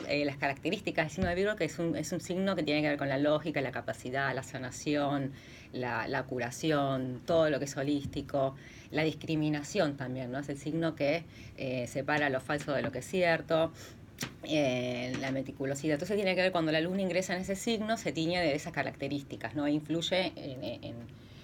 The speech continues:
los ple-, son plenilunios que saca a la luz a relucir la claridad para ver todo eso, ¿no?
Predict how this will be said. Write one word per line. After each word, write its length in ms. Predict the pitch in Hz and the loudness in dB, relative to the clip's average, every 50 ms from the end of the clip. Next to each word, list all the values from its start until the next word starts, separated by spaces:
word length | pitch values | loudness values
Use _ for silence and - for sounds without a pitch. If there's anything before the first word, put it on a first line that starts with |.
| - - - - | -18 -14 -12 -10
los 100 | 135 143 | -10 -6
ple-, 180 | - 147 139 - | -4 -4 -4 -2
son 160 | - 170 165 | -2 -2 0
plenilunios 800 | 175 170 165 160 165 180 185 190 190 190 185 196 202 220 226 - | 2 4 4 6 6 6 6 4 4 4 2 2 2 0 0 -2
que 280 | - - 160 160 170 165 | -2 0 2 2 2 2
saca 360 | - - 175 185 202 190 175 | 2 0 0 2 4 4 4
a 60 | 160 | 4
la 100 | 147 147 | 4 2
luz 200 | 156 156 170 165 | 2 0 0 0
a 80 | 175 143 | -2 -2
relucir 640 | 139 135 143 143 139 - 160 165 170 196 - - - | -2 -2 -4 -4 -2 0 0 0 0 0 -2 -2 -2
la 140 | 139 139 139 | -2 -2 0
claridad 640 | 143 151 147 151 147 147 151 151 170 180 208 208 | 2 2 4 4 4 4 4 4 4 4 4 4
para 260 | - 180 170 147 143 143 | 2 2 4 4 4 4
ver 160 | 151 170 - | 4 2 2
todo 300 | - 170 170 165 160 165 | 0 0 2 2 2 2
eso, 320 | 175 165 - - - 131 127 | 0 0 -2 -6 -8 -6 -4
¿no? 340 | 139 151 170 185 196 190 | -2 0 0 0 -2 -4